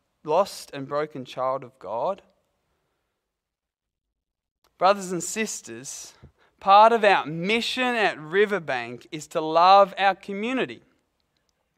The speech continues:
And the love we are called to display as we repay evil with a blessing is unique. It's gonna be odd, but our community needs Jesus.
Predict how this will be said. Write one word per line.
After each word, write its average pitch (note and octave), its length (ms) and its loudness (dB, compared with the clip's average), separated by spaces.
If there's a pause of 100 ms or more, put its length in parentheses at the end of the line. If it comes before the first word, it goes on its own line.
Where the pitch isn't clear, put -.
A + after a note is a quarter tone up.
(260)
And G3 120 2
the F#3+ 120 4
love A3+ 400 8
we A#3 160 2
are G#3 100 2
called A3+ 400 0
to A#3+ 100 -10
display C#3+ 600 -2
as D#3 160 -8
we G3 160 -6
repay G#3+ 680 0 (260)
evil G#3+ 460 -2
with F3 200 -6
a E3 60 0
blessing D#3 800 -4 (580)
is E3+ 300 -8
unique. F3 800 -8 (840)
It's E3 160 -14
gonna G3+ 320 -4
be D3+ 240 -10
odd, E3+ 400 -2 (1080)
but E3+ 160 -4
our F#3 140 -2
community F#3 600 -6
needs C#3+ 420 -10
Jesus. - 840 -14